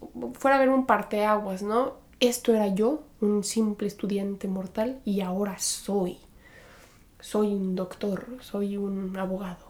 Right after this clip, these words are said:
soy un arquitecto. Y, y creo que nunca se nos quita ese, ese pesar, esa, esa idea de ser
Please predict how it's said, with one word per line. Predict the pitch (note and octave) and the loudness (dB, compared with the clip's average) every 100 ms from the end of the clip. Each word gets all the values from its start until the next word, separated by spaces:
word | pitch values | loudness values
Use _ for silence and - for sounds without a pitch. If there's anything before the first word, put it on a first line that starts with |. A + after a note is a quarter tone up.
| - | -20
soy | - G3+ F#3+ G3 | -8 -6 -4 -4
un | F#3+ F3+ | -4 -4
arquitecto. | F#3+ - G#3 A3 G#3 - - - - - - - - - - - - - _ - | -8 -6 -6 -6 -10 -16 -20 -20 -20 -20 -20 -20 -20 -20 -20 -20 -20 -20 _ -6
Y, | B3 A#3+ - | 4 4 4
y | B3+ | 2
creo | C#4+ D4 D#4+ | 4 4 6
que | D#4+ D4 - - | 6 4 2 -4
nunca | - A3+ D4 D#4 C4 | 2 6 6 4 2
se | A3+ | 2
nos | G#3+ G3+ | 0 0
quita | - B3 B3 A#3 | -2 -2 4 4
ese, | A#3 A#3 B3+ A#3+ | 4 4 2 2
ese | A#3 B3+ | 0 -2
pesar, | C4 G3+ F#3 G#3 A3+ A3 | -2 -4 -2 0 0 0
esa, | G#3 A3 - | -2 -2 -2
esa | G#3+ A#3 | -2 0
idea | A3 G3+ G#3+ | 0 2 0
de | G#3+ G3 F3+ | 0 -2 -6
ser | - G3 G3+ F#3 | -4 -2 -2 -6